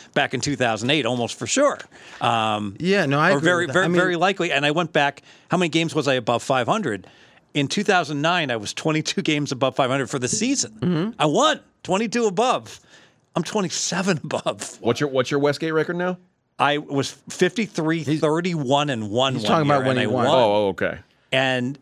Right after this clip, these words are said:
Speaker 1: and the other year I was fifty-six and twenty-eight. So it's twenty-eight above is my high watermark I've ever been in a contest, and I'm, and I'm twenty-seven above in the Circa Millions.
Speaker 2: Okay, guys, we just had a time shift, time shift,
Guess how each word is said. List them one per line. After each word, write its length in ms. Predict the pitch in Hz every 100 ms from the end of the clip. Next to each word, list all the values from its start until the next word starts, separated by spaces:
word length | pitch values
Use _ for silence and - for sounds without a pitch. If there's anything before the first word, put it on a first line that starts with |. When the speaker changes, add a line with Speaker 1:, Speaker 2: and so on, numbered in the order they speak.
| -
Speaker 1:
and 320 | 131 120 143
the 300 | 139 123 131
other 120 | 156 170
year 180 | 151
I 20 | 139
was 100 | -
fifty-six 460 | 160 147 - 147
and 100 | 131
twenty-eight. 320 | - 139 117
So 120 | - 120
it's 120 | -
twenty-eight 480 | - 196 214 190 156
above 300 | 123 151 117
is 120 | 95
my 140 | 113
high 300 | 98 127 147
watermark 500 | 151 139 127 120 107
I've 140 | 113 120
ever 220 | 127 139
been 200 | 131 120
in 140 | 110
a 40 | 107
contest, 640 | 135 135 110 90 - - _ _
and 140 | 131 127
I'm, 180 | 120 139
and 120 | 127
I'm 80 | 120
twenty-seven 520 | - 160 139 160 131
above 400 | 117 104 104 92 - -
in 100 | 120
the 60 | 110
Circa 280 | 139 113 107
Millions. 500 | 107 101 - - - - -
Speaker 2:
Okay, 320 | 175 202 190
guys, 500 | 139 135 123 123 107 - 90
we 140 | 151
just 160 | 151 156
had 160 | 185
a 60 | 185
time 400 | - 190 247 233
shift, 640 | - 139 101 69 - - - _ -
time 320 | 131 165 175
shift, 520 | 135 - 95 90 -